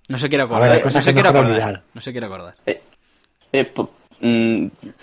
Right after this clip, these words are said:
Speaker 3: algo que muy curioso es que uno de estos días, después de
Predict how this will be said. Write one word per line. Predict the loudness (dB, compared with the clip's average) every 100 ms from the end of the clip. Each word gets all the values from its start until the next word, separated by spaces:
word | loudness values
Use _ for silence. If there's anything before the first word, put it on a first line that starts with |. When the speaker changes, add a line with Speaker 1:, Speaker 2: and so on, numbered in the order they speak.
| -20 -20 -2
Speaker 3:
algo | 0 2 2
que | 2 2 2 0 -2
muy | -2 2
curioso | 4 4 4 2 0 0 -8 -20 _ _ _ _ _ _ _ _ _ _
es | -18 -6
que | 0 4 4 0 -6 -16 -14 -4
uno | 0 2 2 0
de | -2
estos | -4 -2
días, | 2 0 0
después | -6 -6 -6 -4
de | -2 -2 -2